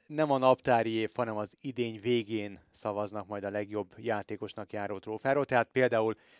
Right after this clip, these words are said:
most a, a labdarúgó V B az nem fog beleszámítani,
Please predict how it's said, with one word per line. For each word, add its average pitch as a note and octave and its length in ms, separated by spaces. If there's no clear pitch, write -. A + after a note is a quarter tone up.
most A#2+ 360
a, G#2 380
a A2 180
labdarúgó A#2+ 420
V A#2 200
B A2+ 40
az A2 160
nem G#2+ 160
fog G#2+ 160
beleszámítani, B2+ 760